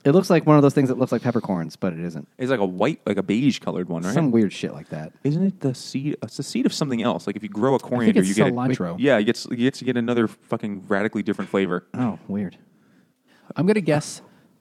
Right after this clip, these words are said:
Speaker 3: even though I don't actually taste it, cinnamon has to be one of them.
Speaker 2: Of course, cinnamon's in there. We have three
Speaker 1: Oh,
Speaker 2: out of
Speaker 1: it's
Speaker 2: the ten.
Speaker 1: Christmas. Uh, then mint.
Speaker 2: No,
Speaker 1: <laughs>
Speaker 2: no mint.
Speaker 1: Uh,
Speaker 3: Okay.
Speaker 1: mistletoe.
Speaker 2: <laughs> Think just standard beer spices.
Speaker 1: Pinto.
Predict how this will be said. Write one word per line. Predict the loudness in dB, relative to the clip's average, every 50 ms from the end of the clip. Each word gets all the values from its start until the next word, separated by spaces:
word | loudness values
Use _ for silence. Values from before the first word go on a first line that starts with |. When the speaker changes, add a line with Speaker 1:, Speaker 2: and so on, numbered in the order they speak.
| _ -2
Speaker 3:
even | 0 2 2
though | 2 0
I | 0
don't | -2 -4 -4 -6
actually | -10 -10 -4 -4 -4
taste | -2 0 -2 -2 0 0
it, | -2 -2 -2 _ _ _ _ _ _ _
cinnamon | -12 -4 0 0 2 2 2 0 -2
has | -4 -8 -12 -10 -10 -10 -10 -12
to | -12
be | -10 -10 -10
one | -10 -12
of | -16 -16
them. | -16 -16
Speaker 2:
Of | -16 _
course, | -10 -2 0 0 0 0 -4
cinnamon's | -6 -4 -2 -2 -2 -2 -2
in | -4 -4
there. | -2 -2
We | -2 -2
have | -2 -4
three | _ -8 -4 -2 0 0
Speaker 1:
Oh, | 0 0
Speaker 2:
out | 0
of | 0
Speaker 1:
it's | -2 0
Speaker 2:
the | -2 -2
ten. | 0 0
Speaker 1:
Christmas. | -4 -6 -4 -2
Uh, | 0 0 2
then | 2 2 2 4 4
mint. | 4 4 4 2 -2 -10 _ _ _ -4
Speaker 2:
No, | -2 0 0 0 0 -2 -4 -8 -4 4
Speaker 1:
<laughs> | 8 8 8 8 6 2 2 0 -4 -4 -4 -8 -10 -10 _ _ _ _ _ _
Speaker 2:
no | -4 -2 0 0
mint. | 0 0 -2 -4 -6 -12 _ _ _ _ _ _ -2
Speaker 1:
Uh, | 2 2 4 4 4 4 4 4 2 2 0
Speaker 3:
Okay. | -4 -6 0
Speaker 1:
mistletoe. | 2 4 4 4 4 2 0 2 0 0 0 -2 -4 -8 -12 -20 _ -14
Speaker 2:
<laughs> | -14 -14 -14 -14 -16 -12 -8 -6 -2 -2 -2 -4 -4 -12 _ _ _ _ _ -20 -20 -20 -20 _
Think | _ 2 2 2 4
just | 4 2 2 2 0
standard | -6 -2 2 2 4 4 2 0 0 2
beer | 2 2 2 2
spices. | 0 -2 -2 -2 -2 -2 -2 2 6
Speaker 1:
Pinto. | 6 8 8 6 6 6 6 6 4 2 -2